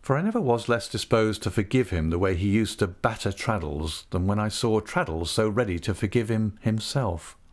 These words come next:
"From Creakle the schoolmaster?" exclaimed Traddles. "No." "Among the persons who are attracted to me in my rising fame and fortune," said I, looking over my letters,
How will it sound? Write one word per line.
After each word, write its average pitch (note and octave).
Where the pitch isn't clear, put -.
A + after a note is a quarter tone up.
"From G#3
Creakle F3
the E3
schoolmaster?" D#3
exclaimed F#2
Traddles. D#2+
"No." B2+
"Among F#3+
the A3+
persons G#2+
who A2+
are A2
attracted -
to F2+
me F2+
in F2+
my F2+
rising G2
fame G#2+
and F2+
fortune," G2
said E2
I, D#2+
looking F#2
over F2
my E2
letters, F2